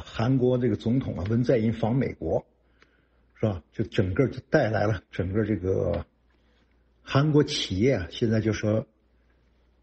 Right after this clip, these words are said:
就向美国这方面，就向美国投资啊，是吧？所以呢，我们就看啊，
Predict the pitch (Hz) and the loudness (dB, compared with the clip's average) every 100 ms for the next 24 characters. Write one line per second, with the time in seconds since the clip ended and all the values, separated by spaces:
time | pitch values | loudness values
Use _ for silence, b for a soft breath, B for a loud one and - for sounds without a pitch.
0 | _ _ _ _ _ - 127 - 147 110 | _ _ _ _ _ 4 4 6 6 6
1 | 104 101 92 117 123 - 117 117 131 139 | 2 2 4 6 4 2 0 2 2 4
2 | 143 110 98 117 120 123 123 147 139 - | 2 2 4 2 4 2 2 2 0 -2
3 | _ _ _ _ _ _ _ _ _ _ | _ _ _ _ _ _ _ _ _ _
4 | _ _ _ _ _ _ _ _ _ _ | _ _ _ _ _ _ _ _ _ _
5 | _ _ _ _ _ _ _ _ _ _ | _ _ _ _ _ _ _ _ _ _
6 | 123 101 - _ _ _ _ _ _ - | -2 -2 -4 _ _ _ _ _ _ 6
7 | 185 208 131 117 110 123 135 - 160 90 | 6 6 2 2 2 4 2 0 -2 0
8 | 95 | -2